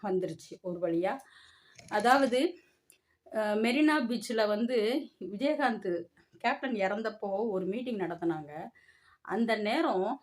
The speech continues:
அவங்களோட ஒவ்வொருத்தரோட ஈகோவையும் தட்டி எழுப்பிடுச்சு அந்த மீட்டிங். அண்ணா வராததுனால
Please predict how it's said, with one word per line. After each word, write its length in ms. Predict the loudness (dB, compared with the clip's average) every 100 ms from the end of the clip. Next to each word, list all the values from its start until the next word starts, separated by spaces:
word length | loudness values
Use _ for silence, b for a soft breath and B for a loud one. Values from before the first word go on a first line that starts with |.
| _
அவங்களோட 520 | -6 -4 -2 -2 0
ஒவ்வொருத்தரோட 680 | 0 2 2 0 0 0 0
ஈகோவையும் 640 | -2 -2 0 0 0 0 0 -2 B B -12 -6
தட்டி 340 | -6 -2 -2
எழுப்பிடுச்சு 500 | -2 -2 -6 -6 -4
அந்த 160 | -2 0
மீட்டிங். 460 | -2 -2 0 0 -2 -10
அண்ணா 480 | -6 -2 -2 -4 -12 -6
வராததுனால 760 | 0 2 2 0 -2 -2 -2